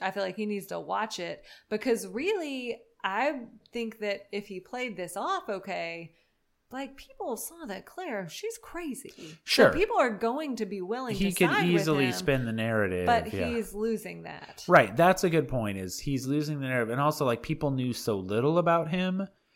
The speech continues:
Speaker 2: that I think they would be willing to give him, like, a chance on Paradise or whatever.
Speaker 1: Yeah.
Speaker 2: You
Speaker 1: But,
Speaker 2: know,
Speaker 1: like,
Speaker 2: like,
Speaker 1: just play the strong silent
Speaker 2: Yeah,
Speaker 1: type.
Speaker 2: right.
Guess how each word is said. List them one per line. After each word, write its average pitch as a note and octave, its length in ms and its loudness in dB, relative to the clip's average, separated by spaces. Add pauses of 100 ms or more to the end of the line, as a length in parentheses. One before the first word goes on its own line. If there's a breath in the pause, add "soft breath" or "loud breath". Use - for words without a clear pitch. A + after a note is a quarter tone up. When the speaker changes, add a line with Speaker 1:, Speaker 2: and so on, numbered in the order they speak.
(220)
Speaker 2:
that C3+ 100 6
I A#2+ 120 8
think A2+ 320 -2
they A2 160 4
would A2 160 2
be G#2 100 0
willing G2+ 320 0
to G2+ 140 -6
give G2 180 -2
him, G2+ 140 -4
like, F2 160 -6
a F2+ 40 -6
chance F#2 400 -6
on E2 140 -6
Paradise E2 640 -4
or F2 60 -6
whatever. C#2 500 -12
Speaker 1:
Yeah. F3 520 -4
Speaker 2:
You A#2 140 0
Speaker 1:
But, A2+ 80 2
Speaker 2:
know, G#3+ 100 6
Speaker 1:
like, G#3+ 160 6
Speaker 2:
like, F#2+ 100 2
Speaker 1:
just - 200 -2
play B3 180 -8
the B3 120 -8
strong G#3+ 420 -6
silent G3 560 -6
Speaker 2:
Yeah, A3 180 10
Speaker 1:
type. D3 60 6
Speaker 2:
right. D3 280 8